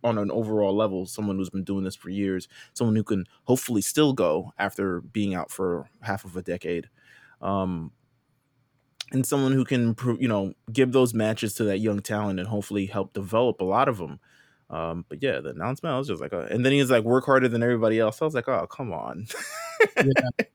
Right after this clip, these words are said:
Speaker 2: I mean, like,
Speaker 1: I was like, "Duh." <laughs> Like,
Speaker 2: Duh, but it's like, you know, what are you, you comparing yourself to?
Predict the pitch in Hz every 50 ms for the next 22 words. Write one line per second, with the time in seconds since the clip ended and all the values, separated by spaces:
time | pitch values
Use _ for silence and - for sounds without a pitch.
0 | _ - 170 160 143 151 170 170 170 170 165 165 160 151 151 147 - - - -
1 | - - - - - _ _ - - - - - - - - 294 226 165 143 170
2 | 175 233 214 143 135 151 180 190 190 175 - 156 135 - - - - - - -
3 | 233 - - - - - - - - _ 117 127 190 156 147 - - - - -
4 | _ _ _ _ 143 147 165 190 202 175 160 156 160 156 - 170 156 151 135 -
5 | 160 160 143 131 123 127 139 156 175 190 185 156 165 180 190 202 196 151 135 -
6 | 110 117 170 185 165 139 127 120 - 120 113 113 120 - 123 117 113 107 104